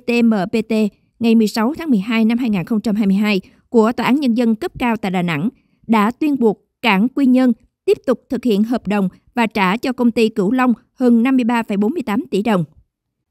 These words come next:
Ngày ba mươi tháng mười hai năm hai nghìn không trăm hai mươi hai,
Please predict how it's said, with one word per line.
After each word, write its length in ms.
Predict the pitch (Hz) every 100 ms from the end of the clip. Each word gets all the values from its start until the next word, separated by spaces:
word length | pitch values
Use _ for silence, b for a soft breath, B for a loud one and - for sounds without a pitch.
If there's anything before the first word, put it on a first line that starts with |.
| _ _ _ _
Ngày 280 | 233 240 226
ba 160 | 240 262
mươi 200 | 262 254
tháng 160 | 320
mười 100 | 302
hai 280 | 196 240 233 - -
năm 200 | 262 277
hai 120 | 240
nghìn 160 | 175
không 220 | - 240 202
trăm 160 | 226
hai 120 | 226 214
mươi 100 | 214
hai, 240 | 214